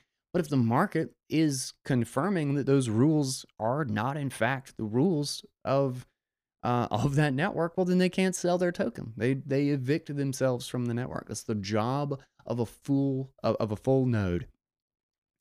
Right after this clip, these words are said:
to absolutely one hundred percent validate, um,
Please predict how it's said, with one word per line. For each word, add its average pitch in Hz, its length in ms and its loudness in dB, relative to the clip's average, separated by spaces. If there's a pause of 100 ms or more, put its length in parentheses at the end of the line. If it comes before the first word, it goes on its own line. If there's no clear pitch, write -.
(140)
to - 220 -6
absolutely 135 560 0
one 113 160 0
hundred 120 320 -2
percent 123 300 -6
validate, 101 720 -2 (560)
um, 101 420 -4